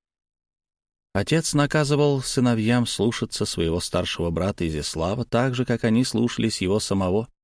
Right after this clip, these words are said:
Запретил им переступать пределы братьев других и изгонять их, при этом сказав Изяславу: "Если кто захочет обидеть брата своего, то Изяслав должен помогать тому, кого обижают".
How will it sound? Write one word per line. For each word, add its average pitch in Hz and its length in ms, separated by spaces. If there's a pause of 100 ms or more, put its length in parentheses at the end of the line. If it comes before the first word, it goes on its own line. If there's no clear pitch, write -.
(200)
Запретил 95 680
им 147 100
переступать 139 760
пределы 117 520
братьев 104 600
других 104 440
и 117 60
изгонять 104 560
их, - 140
при 82 160
этом 95 260
сказав 104 460
Изяславу: 113 520
"Если 117 300
кто 117 220
захочет 113 600
обидеть 143 420
брата 110 420
своего, 147 420 (420)
то 104 140
Изяслав 117 460
должен 123 340
помогать 120 540
тому, 78 280
кого 95 260
обижают". 107 760